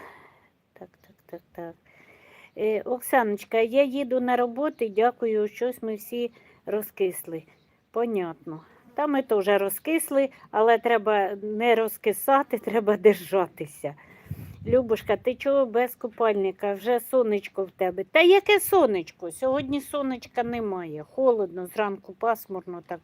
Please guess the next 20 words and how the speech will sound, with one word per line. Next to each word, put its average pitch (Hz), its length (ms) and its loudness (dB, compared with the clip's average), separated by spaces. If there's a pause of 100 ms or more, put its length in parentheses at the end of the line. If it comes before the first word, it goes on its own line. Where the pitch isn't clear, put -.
було. 175 280 -10 (380)
Вроді 196 280 0
як 196 220 -2
і 214 60 -4
на 202 160 -4
дощ 226 320 -2
собиралося. 190 840 -2 (440)
Не 208 200 0
цей, 160 420 -2
ем, 151 720 -10 (680)
не 220 200 -6
було, 233 640 4 (640)
е, 160 160 -20
цього. 147 300 -8 (840)
По 233 120 -2
погоді, 233 840 2
по 240 120 -2
прогнозу 226 880 -2
не 214 140 -6
було, 302 400 0